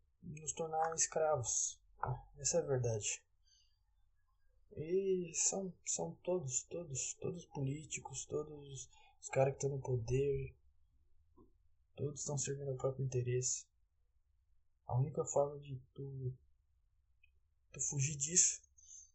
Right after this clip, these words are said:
é, é fazendo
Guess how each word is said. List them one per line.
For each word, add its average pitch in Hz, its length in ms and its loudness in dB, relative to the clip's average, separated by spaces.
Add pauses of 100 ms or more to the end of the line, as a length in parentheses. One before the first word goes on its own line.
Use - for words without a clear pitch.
(520)
é, 123 600 0 (1700)
é 110 120 0
fazendo 135 880 0